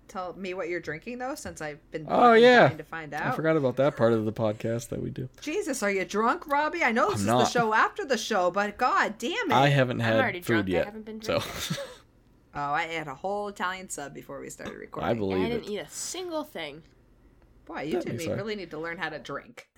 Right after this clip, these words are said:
Speaker 2: I work nights, okay? <laughs>
Speaker 3: I
Speaker 1: Oh,
Speaker 3: had
Speaker 1: shit,
Speaker 3: two
Speaker 1: it's
Speaker 3: cheese
Speaker 1: nighttime.
Speaker 3: sticks.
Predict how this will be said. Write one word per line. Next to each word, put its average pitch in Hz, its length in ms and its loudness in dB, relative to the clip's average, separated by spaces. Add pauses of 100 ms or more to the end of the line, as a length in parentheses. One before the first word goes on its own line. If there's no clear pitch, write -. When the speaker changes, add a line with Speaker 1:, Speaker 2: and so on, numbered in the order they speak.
(100)
Speaker 2:
I 170 100 6
work 262 220 4
nights, 151 380 4
okay? 127 340 4 (160)
<laughs> - 360 -8 (880)
Speaker 3:
I - 120 2
Speaker 1:
Oh, - 40 2
Speaker 3:
had 494 180 2
Speaker 1:
shit, 240 140 0
Speaker 3:
two 285 100 2
Speaker 1:
it's 269 140 -4
Speaker 3:
cheese 226 180 -2
Speaker 1:
nighttime. 175 180 2
Speaker 3:
sticks. - 460 -6